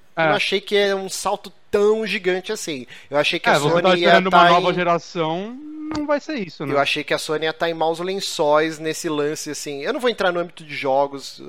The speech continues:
Speaker 2: daqui a pouco a gente fala disso. Mas de hardware, eu achei, caralho, vai ser bem superior ao Pro e a Sony vai ter que bailar e talvez adiantar um Play cinco, mas não, cara. É, é,
Speaker 1: Hum.
Speaker 2: assim, por exemplo, ó, vamos ver aqui, ó. De C P U, ele tem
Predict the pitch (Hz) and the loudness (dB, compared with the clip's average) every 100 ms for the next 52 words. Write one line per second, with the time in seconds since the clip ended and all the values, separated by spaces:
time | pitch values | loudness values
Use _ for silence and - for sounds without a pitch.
0 | 123 135 156 147 165 147 151 123 - - | -8 -4 -4 -4 -8 -4 -4 -4 -12 -20
1 | - - 156 156 - - 190 262 202 185 | -20 -4 -2 -2 -6 -14 -6 -2 -2 -2
2 | 151 139 131 156 185 175 - 131 - 131 | -4 -2 0 -2 -2 -4 -6 -12 -10 -6
3 | 123 156 214 339 330 233 151 - 156 - | -4 -6 -8 -12 -14 -4 -4 -4 -8 -6
4 | 190 294 - - 233 202 202 208 - 170 | -6 -6 -10 -8 -4 0 0 -2 -2 0
5 | 170 220 262 - 226 226 226 240 - 202 | 2 0 -4 -4 -4 -2 -4 -4 -8 -2
6 | 262 277 180 190 - - - 143 156 156 | 0 4 4 4 -2 -16 -18 -16 -2 0
7 | 147 160 165 170 165 156 127 147 175 160 | 0 -2 -2 -4 -4 -6 -2 0 0 -4
8 | 139 147 135 120 - 196 220 208 240 330 | -8 -8 -8 -8 -10 -10 -10 -6 -4 -4
9 | 285 294 294 190 165 151 - - - - | -4 -4 0 0 0 -2 -16 -20 -20 -8
10 | 208 214 180 - 185 196 202 165 202 196 | -6 -6 -10 -8 -6 -6 -6 -4 0 0
11 | 160 135 135 123 170 160 147 127 - - | -2 -2 -4 -2 -2 -2 -4 -6 -10 -20
12 | - - - - - 190 220 - 254 - | -20 -20 -20 -20 -10 -8 -6 -4 -6 -4
13 | 254 170 127 - - 160 185 185 185 180 | -2 -2 -2 -10 -8 -8 -4 -4 -4 -6
14 | 170 156 | -8 -12